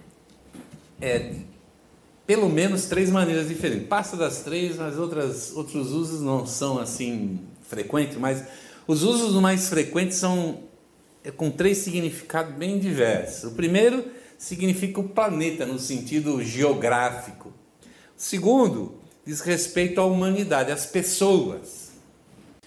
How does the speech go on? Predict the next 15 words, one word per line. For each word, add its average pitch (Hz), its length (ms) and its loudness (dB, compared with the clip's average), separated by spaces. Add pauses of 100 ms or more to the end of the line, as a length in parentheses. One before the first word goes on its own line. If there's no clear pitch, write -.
(120)
O 175 80 -4
melhor 202 360 8
sentido 220 1080 0
que 175 80 -4
a 165 60 2
gente 170 140 -2
pode 156 240 0
ter 139 500 -4
para 135 120 -6
a 135 40 -4
palavra 127 400 0
mundo 156 320 -2
é 180 100 0
pessoas 165 680 0
sempre. 90 260 -12